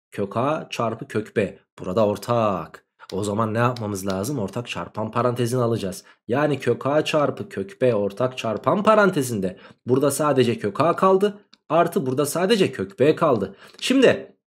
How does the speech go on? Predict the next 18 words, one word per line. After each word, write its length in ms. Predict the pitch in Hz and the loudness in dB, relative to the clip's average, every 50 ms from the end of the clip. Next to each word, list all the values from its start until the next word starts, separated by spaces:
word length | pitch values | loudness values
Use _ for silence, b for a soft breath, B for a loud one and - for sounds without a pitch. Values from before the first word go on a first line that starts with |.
| _ | _
devamını 440 | - 123 135 160 170 185 190 208 233 | 4 6 6 6 6 6 6 6 8
da 80 | 269 269 | 8 8
yaz 240 | 247 226 202 - - | 8 8 6 6 6
sorunun. 520 | - 185 165 165 175 214 262 277 B B B B B _ | 6 6 8 8 6 6 4 2 B B B B B _
Alt 240 | - 143 175 - - | 2 2 2 2 -2
kısmında 340 | - 151 - 185 196 226 247 | -6 -4 0 2 6 8 8
ne 120 | 247 226 | 8 10
var? 360 | 214 226 254 262 - - - _ _ _ | 8 8 6 6 2 -2 -12 _ _ _
Kök 260 | - 117 110 110 - | 0 0 2 2 2
A 40 | 147 | 2
artı 760 | 165 175 160 156 143 131 127 - 170 196 220 214 202 - - _ - | 4 4 6 6 6 4 4 6 6 6 6 6 4 -2 -12 _ -2
kök 300 | - 113 110 113 - - | 0 2 2 2 4 6
B 180 | 127 160 185 190 | 8 8 10 10
var. 260 | 170 127 110 - B B B | 8 6 4 2 B B B
E 160 | - 120 139 165 | 0 4 6 8
ne 60 | 220 | 8
oldu 300 | 247 262 247 226 202 208 | 8 8 8 8 6 4
şimdi? 480 | - - 185 175 190 220 247 254 247 | 4 4 4 6 6 6 6 6 4